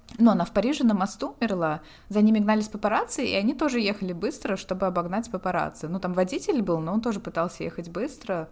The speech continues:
и, по-моему, из-за этого попал в аварию. Поэтому, мне так кажется, э, он поддержал Меган.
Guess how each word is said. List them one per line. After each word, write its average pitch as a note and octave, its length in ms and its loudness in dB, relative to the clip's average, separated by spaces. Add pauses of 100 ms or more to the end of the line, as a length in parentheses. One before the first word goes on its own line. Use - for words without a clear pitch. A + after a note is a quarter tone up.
(120)
и, G3+ 180 -6
по-моему, A3+ 360 6
из-за F3 180 4
этого G3+ 240 2
попал F3+ 340 0
в G3 60 -4
аварию. D#3 360 0 (140)
Поэтому, G#3 600 0
мне G#3 260 6
так C#3+ 180 -2
кажется, D3+ 520 -4
э, F3 220 -6
он E3+ 260 2
поддержал F3 460 -2
Меган. D3+ 500 -4